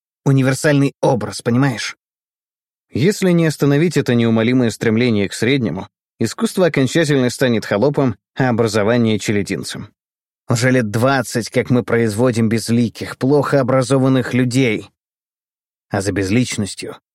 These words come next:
маячит тоскливая сноровка бомбиста. Я послушно кивала, хотя понимала со второго слова на третье.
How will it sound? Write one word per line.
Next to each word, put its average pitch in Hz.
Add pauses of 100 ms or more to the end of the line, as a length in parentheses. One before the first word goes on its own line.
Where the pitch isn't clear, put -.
(580)
маячит 107
тоскливая 101
сноровка 110
бомбиста. 107 (1120)
Я 160
послушно 117
кивала, 104
хотя 90
понимала 98
со -
второго 92
слова 85
на 87
третье. -